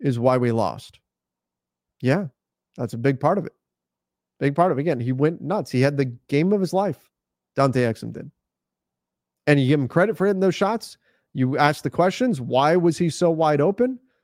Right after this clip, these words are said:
Why did the Lakers help so much? Why did they have that specific defensive player, whether it was Austin, whether it was D'Lo, whether it was Taurean on, uh, on Luka instead of Cam Reddish, who maybe could have, maybe he wouldn't.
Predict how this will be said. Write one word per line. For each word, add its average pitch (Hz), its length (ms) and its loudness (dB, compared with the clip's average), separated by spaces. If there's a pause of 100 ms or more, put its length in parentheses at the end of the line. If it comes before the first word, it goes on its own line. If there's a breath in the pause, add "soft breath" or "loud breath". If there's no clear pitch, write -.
(120)
Why 127 220 2
did 160 120 2
the 160 80 0
Lakers 160 340 0
help 180 220 -2
so 196 140 -2
much? 208 280 -2 (280)
Why 120 220 2
did 156 160 0
they 160 120 4
have 156 300 0
that 143 220 -2
specific 151 480 -2
defensive 151 420 -2
player, 160 240 2
whether 131 180 2
it 120 60 0
was 120 120 -4
Austin, 143 340 0
whether 123 160 0
it 117 40 -2
was 113 80 -6
D'Lo, 147 320 2
whether 123 220 0
it 120 40 -2
was 123 160 -8
Taurean 160 400 0 (360 soft breath)
on, 156 420 0 (840)
uh, 143 240 2
on 156 200 2
Luka 160 340 2
instead 135 320 -2
of 147 160 -2
Cam 165 240 0
Reddish, 180 240 0
who 139 60 -4
maybe 139 440 0 (200)
could 165 160 2
have, 156 100 -2
maybe 185 320 2
he 320 80 4
wouldn't. 302 320 0